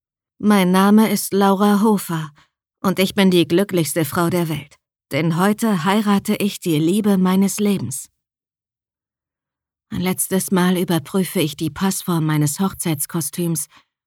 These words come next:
eile dann die Treppe nach unten, öffne die Haustür, blinzle in die Sonne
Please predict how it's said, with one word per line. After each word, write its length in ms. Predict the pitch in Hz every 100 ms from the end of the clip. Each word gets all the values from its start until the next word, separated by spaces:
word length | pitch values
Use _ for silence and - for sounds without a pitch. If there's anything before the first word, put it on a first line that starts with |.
| _ -
eile 260 | 208 214
dann 200 | 208 202
die 120 | 202
Treppe 340 | 202 - 202 185
nach 180 | 170 165
unten, 480 | 170 185 - 180 - _ _ _
öffne 360 | 208 202 220
die 200 | 185 170
Haustür, 600 | 165 202 190 - - 113 - _ _ _
blinzle 520 | 214 226 214 233 226
in 160 | -
die 120 | 226 220
Sonne 420 | 202 185 175